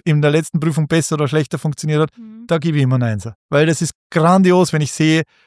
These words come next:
Speaker 1: dass jemand mit allem, was er hat, dafür einsteht. Und meines Erachtens ist das die Vereinbarung. Der Student hängt sich voll rein und die Republik und wir als Lehrende in deren, in dessen Auftrag geben alles dafür, dass da wirklich ein toller Künstler oder eine tolle Künstlerin rauskommt.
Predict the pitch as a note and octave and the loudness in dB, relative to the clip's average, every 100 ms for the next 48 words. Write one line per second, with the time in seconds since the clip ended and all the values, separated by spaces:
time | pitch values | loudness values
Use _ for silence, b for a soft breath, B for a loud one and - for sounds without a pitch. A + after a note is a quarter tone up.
0 | _ C#3+ - C#3+ D3+ D#3 D#3 C#3+ _ _ | _ -4 -2 0 2 2 0 -4 _ _
1 | _ _ _ - E3 - G#3+ E3 C3+ B2 | _ _ _ -4 -2 2 2 2 2 0
2 | A#2+ A#2+ C3+ C#3+ - A2+ - - C#3+ C3+ | 0 -2 -4 -4 -4 -6 -8 -6 -2 2
3 | D#3 B3+ A#3 A3+ F#3+ F3+ G3 - F#3 D#3+ | 2 2 2 2 0 2 0 0 0 0
4 | C#3 A#2 A2 G#2+ G#2+ - B2 - D3+ F3+ | 2 0 0 -2 -4 -6 -4 -2 0 2
5 | A#3+ A3 F3+ - G3 - F3+ C#3+ D#3 G#3+ | 2 2 0 0 -4 0 2 2 4 2
6 | B3 _ _ _ D#3 D#3 D#3+ - - _ | 0 _ _ _ 2 2 2 -4 -16 _
7 | _ _ - C#3+ D3+ D#3+ F#3 C#4 - F3 | _ _ -2 0 2 2 0 0 -2 -2
8 | D#3 D#3+ F#3+ D#3+ D3+ D#3 E3 D#3 D#3 - | 2 4 2 2 2 2 2 2 0 -2
9 | C3 D3+ D3+ D3 D3+ D3+ - D3+ D#3 - | -4 0 0 -2 0 0 0 0 0 0
10 | D3+ C#3 _ _ _ - D#3 C#3 B2+ B2+ | -2 -2 _ _ _ -2 0 2 2 2
11 | B2 - A#2+ B2 A#2 C3 - - A#2 C#3+ | 2 -2 -4 -2 0 0 0 -2 0 0
12 | C3+ A#2+ A2+ C3+ C3 - C3+ - B2+ A#2 | 2 0 2 2 2 2 0 2 0 2
13 | A#2+ A2 B2+ A#2+ A#2 G#2+ A#2 A2+ A2+ A#2+ | 0 0 0 0 -2 -2 -2 -4 -6 -8
14 | - A#2 - | -8 -8 -8